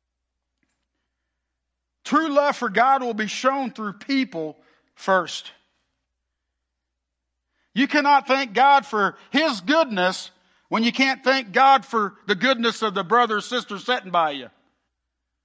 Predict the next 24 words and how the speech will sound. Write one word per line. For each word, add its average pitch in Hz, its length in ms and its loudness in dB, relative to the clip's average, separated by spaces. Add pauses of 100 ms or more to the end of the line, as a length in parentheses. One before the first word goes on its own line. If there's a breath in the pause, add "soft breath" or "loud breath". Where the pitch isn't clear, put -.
(320)
How 311 160 4
many 302 200 -4
times 277 460 2
do 226 80 0
I 220 160 4
hear 269 200 -2
people, 233 520 -2 (180 loud breath)
they're 220 140 4
jealous 226 800 2 (540)
when 233 160 0
somebody's 285 560 2
blessed? 226 600 0 (1800)
They're 294 140 4
jealous 302 500 4
if 233 160 -4
a 226 80 0
brother 285 360 6
and 240 100 -2
sister 285 460 2
are 233 60 4
blessed 262 380 2
and 240 140 -4
they're 277 160 4
not. 269 340 6